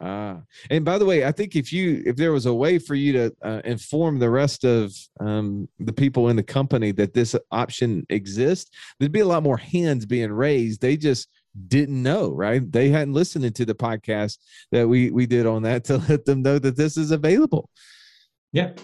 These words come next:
Speaker 1: Good, good for you that you're, you're holding your hand up and, and making them, uh, take a, a stronger look at this. All right. So as we get ready to wrap up, I do wanna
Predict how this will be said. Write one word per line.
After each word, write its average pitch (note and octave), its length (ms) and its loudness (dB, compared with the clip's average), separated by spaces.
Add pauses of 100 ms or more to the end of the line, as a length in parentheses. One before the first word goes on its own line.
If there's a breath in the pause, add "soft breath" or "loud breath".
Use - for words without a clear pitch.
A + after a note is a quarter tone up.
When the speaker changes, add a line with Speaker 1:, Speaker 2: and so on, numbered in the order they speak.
(160)
Speaker 1:
Good, G3+ 320 0 (180)
good G3 240 4
for E3 100 -2
you D#3 240 4
that A#2+ 200 2
you're, C3+ 340 0
you're B2+ 180 -4
holding B2+ 440 2
your A2 120 -2
hand A#2 300 2
up G2+ 260 2 (140)
and, G#2 480 0
and G#2+ 180 -2
making A#2 360 0
them, G#2 440 2
uh, G2 140 -4
take A2+ 220 0
a, F#2+ 180 -2
a - 80 -8
stronger G#2 340 -2
look G2 200 -2
at F2+ 80 -8
this. - 360 -6
All A2+ 80 -6
right. G#2 140 -4
So B2+ 100 -2
as A#2 140 0
we B2+ 60 0
get D#3+ 160 0
ready D#3+ 180 2
to A#2+ 80 2
wrap A#2 300 -2
up, A2+ 160 -2
I A2+ 80 0
do C#3 180 0
wanna B2+ 340 0